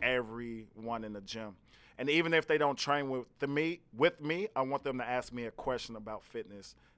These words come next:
just because I want, when they think about fitness, they think about me. So eventually, if they ever get money enough to get training, I know they'll come to me. That didn't pay off till four months.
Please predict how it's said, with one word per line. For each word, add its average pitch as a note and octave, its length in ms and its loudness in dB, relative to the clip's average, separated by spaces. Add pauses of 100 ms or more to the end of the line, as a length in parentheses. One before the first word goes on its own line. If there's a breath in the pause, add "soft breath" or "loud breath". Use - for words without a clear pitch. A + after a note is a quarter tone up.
just D3 180 -2
because C#3 300 0
I C3+ 40 6
want, C3 280 0
when B2 180 -6
they C#3+ 140 0
think D3+ 240 -2
about C#3 340 -2
fitness, D3 300 -2
they B2+ 100 -4
think C3 240 -6
about A2 300 -4
me. A2 320 -8 (260 soft breath)
So C#3 200 0
eventually, E3 500 6
if C#3+ 100 4
they D#3 200 4 (100)
ever D#3+ 340 8
get C#3 240 2
money C3 540 0 (320 soft breath)
enough B2 320 -2
to - 80 -10
get A#2+ 200 -2
training, B2 380 -2
I A2+ 120 -4
know A#2 180 -2
they'll G#2+ 200 -6
come A2 280 -10
to G#2 40 -10
me. F#2+ 340 -14
That B2 120 0
didn't B2 160 -4
pay B2 160 -4
off A#2 240 0
till F#2+ 160 -14 (100)
four B2 200 2
months. G#2 420 -8